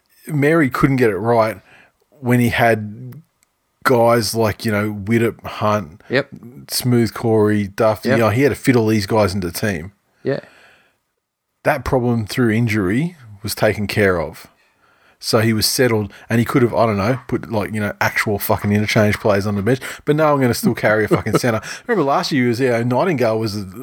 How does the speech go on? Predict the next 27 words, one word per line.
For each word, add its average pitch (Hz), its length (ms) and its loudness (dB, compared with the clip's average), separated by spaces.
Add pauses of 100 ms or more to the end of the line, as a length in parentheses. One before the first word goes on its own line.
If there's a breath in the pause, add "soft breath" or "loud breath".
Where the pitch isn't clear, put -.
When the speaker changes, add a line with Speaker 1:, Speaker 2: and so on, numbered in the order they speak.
Speaker 2:
Yeah. 185 240 2
Speaker 1:
on 123 100 2
the 113 60 0
bench 107 240 -2
for - 100 -4
a 110 40 -2
lot 110 180 -2
of 107 60 -2
the, 107 80 -6
Speaker 2:
Yeah. 233 240 0
Speaker 1:
yeah, - 180 -2
f- - 260 -16 (520 loud breath)
Speaker 2:
And 127 360 0 (260)
I'd, 135 300 0
I'd 165 200 0
sort 190 160 0
of 147 100 -2
put 139 220 -2
that 98 240 0
down 107 340 0
to, 101 240 -2
well, 95 380 -2 (640 loud breath)
what's 113 260 -4
he 95 120 -6
giving 98 280 -2
him 92 160 0
a, 90 400 -4